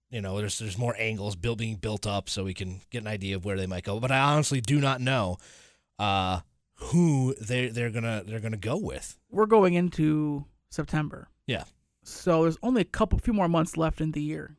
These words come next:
Speaker 1: Yes.
Speaker 2: Sadly. So why don't we let these few months ride by and beginning of the year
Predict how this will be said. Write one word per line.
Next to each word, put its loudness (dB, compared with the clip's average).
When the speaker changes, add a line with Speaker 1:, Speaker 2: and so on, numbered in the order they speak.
Speaker 1:
Yes. -2
Speaker 2:
Sadly. -8
So 2
why 8
don't 4
we 0
let 4
these 0
few 2
months 0
ride 2
by 2
and -2
beginning 0
of -2
the -4
year -4